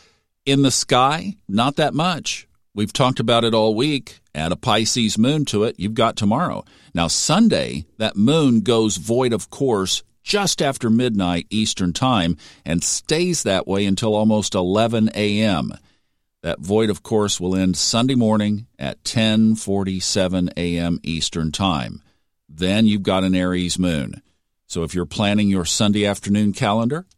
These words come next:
chill out in the morning, get things done in the afternoon, right?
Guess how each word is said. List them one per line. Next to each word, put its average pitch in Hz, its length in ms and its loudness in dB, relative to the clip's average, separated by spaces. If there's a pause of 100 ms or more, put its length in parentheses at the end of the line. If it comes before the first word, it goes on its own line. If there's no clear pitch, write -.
(140)
chill 113 260 2
out 107 220 4
in 101 80 4
the 101 60 4
morning, 131 420 2 (340)
get 82 240 -2
things 98 340 2
done 117 240 4
in 113 100 6
the 117 160 6
afternoon, 120 640 2
right? 98 360 -2